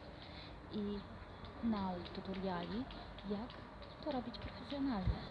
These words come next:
I właśnie dzisiaj miały się odbyć takie warsztaty, a raczej odbędą się tylko o godzinie piętnastej, a nie o dziesiątej, tak jak do tej pory. A ja oczywiście się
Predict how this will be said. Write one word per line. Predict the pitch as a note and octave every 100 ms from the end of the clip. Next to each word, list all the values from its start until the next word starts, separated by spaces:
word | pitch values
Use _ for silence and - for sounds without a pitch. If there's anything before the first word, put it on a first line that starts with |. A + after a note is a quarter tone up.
| -
I | F#3+
właśnie | B3 - C5 A#4+
dzisiaj | G#3+ - E3 B3 - - - - - - - - -
miały | C4+ A#4
się | - -
odbyć | F#3+ F3 F3+ G3+ - - - -
takie | F3+ - A3
warsztaty, | F4+ - - - - - - - -
a | G4
raczej | F#3 - - G3 -
odbędą | G#3 A3+ A4 D#4+
się | - - - - - - -
tylko | - A#4 - F3+ - - -
o | C4+
godzinie | B3 A#3 A#3 A#3
piętnastej, | - C4 B3+ A3+ - - - -
a | F4
nie | E4+
o | G#3+
dziesiątej, | F#3 - G3 F#3+ F3+
tak | F3+ F#3+
jak | F3+
do | F#3
tej | F3+
pory. | F3 D#3+ - - - - - - - F5 -
A | F#4+
ja | F3+ - - - - -
oczywiście | - G3+ F3+ A3+
się | A3